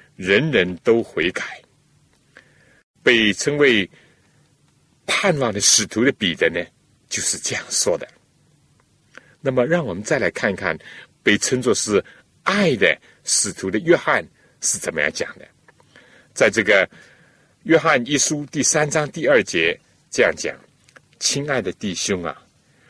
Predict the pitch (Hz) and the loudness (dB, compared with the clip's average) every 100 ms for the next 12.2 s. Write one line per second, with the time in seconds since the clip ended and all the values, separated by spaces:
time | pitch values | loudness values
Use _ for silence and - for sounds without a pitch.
0 | _ 120 120 160 - 233 165 139 - - | _ 2 2 4 4 4 2 0 2 2
1 | - 139 110 92 95 80 92 95 73 - | 0 -2 -4 -4 -2 -2 -2 -2 -12 -16
2 | _ _ _ _ _ _ - - 156 143 | _ _ _ _ _ _ -8 -2 0 -2
3 | 85 80 82 90 - 73 - _ _ _ | -4 -4 -6 -6 -2 -2 -4 _ _ _
4 | _ - 87 113 - - 76 78 67 73 | _ -4 -2 0 -2 -4 -8 -10 -16 -20
5 | _ _ _ - _ - 135 101 98 110 | _ _ _ -20 _ -2 0 4 2 2
6 | - 131 123 104 90 - 117 165 165 - | -4 0 0 0 -4 -4 2 4 4 2
7 | 90 82 131 98 - - - 107 87 - | -2 0 0 0 -2 -20 -6 -2 -2 -2
8 | 98 87 - 131 87 - - - _ _ | -4 -2 -4 -4 -8 -16 -16 -18 _ _
9 | _ _ _ - _ _ _ _ - 113 | _ _ _ -20 _ _ _ _ -4 0
10 | 113 110 98 - _ _ _ - 113 117 | 2 2 0 -4 _ _ _ 0 0 2
11 | 117 - 123 95 - 107 - 170 175 - | -2 2 0 0 -4 -4 -2 -2 -2 -6
12 | - | -12